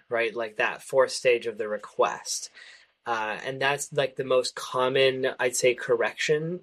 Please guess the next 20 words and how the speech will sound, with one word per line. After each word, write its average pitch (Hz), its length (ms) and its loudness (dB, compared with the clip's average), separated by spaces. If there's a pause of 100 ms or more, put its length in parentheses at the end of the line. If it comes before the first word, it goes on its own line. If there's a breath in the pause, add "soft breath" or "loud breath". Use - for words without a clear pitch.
that 127 340 2
I 123 260 -2
can 127 180 -6
offer 131 480 2
when 120 460 2 (100)
people 127 400 -2
are 123 320 4
working 127 360 2
through 131 260 4
this 147 320 4
and 123 160 0
they 123 120 4
get 127 160 -4
to - 100 -12
the 123 140 0
request 139 460 -2
part 147 160 4
and 123 80 -8
they 123 100 -6
say, 123 360 -2